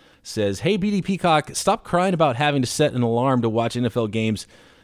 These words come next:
in London. In Denmark, the late N F L games are on at two twenty A M." That was two twenty A M, exclamation point. And I gotta say, guys, I'd rather watch a football game at two twenty A M than six thirty A M.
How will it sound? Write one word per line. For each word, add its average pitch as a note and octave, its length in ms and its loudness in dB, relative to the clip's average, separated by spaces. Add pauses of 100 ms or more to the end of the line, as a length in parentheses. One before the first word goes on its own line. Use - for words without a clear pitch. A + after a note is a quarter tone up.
in A2+ 200 -2
London. G#2+ 440 2
In G2+ 220 -4
Denmark, D3 600 4
the A2+ 100 0
late C#3+ 260 0
N E3+ 100 0
F - 100 -6
L C#3+ 120 2
games B2+ 300 0
are A#2+ 100 -2
on B2 160 2
at G2+ 160 -6
two A#3 280 -2
twenty G3 540 -2
A F#3 220 0
M." F3+ 260 0 (320)
That F3 160 -2
was E3+ 320 4
two B3+ 200 4
twenty A3+ 440 2
A F#3 260 6
M, D3+ 220 2 (320)
exclamation A#2+ 640 0
point. - 220 -10 (600)
And A#2 100 -2
I G3 60 2
gotta A#3+ 140 4
say, A#3 180 6
guys, D#3+ 400 2 (840)
I'd F3 140 -2
rather G#3+ 180 4
watch F#3+ 200 4
a D#3+ 40 -4
football F3 260 2
game D#3 160 0
at C#3+ 60 -2
two F3 120 -4
twenty D3 300 0
A B2+ 180 0
M A2+ 80 2
than F#2+ 100 -2
six - 240 -10
thirty E2+ 420 -6
A C2+ 40 -10
M. - 100 -18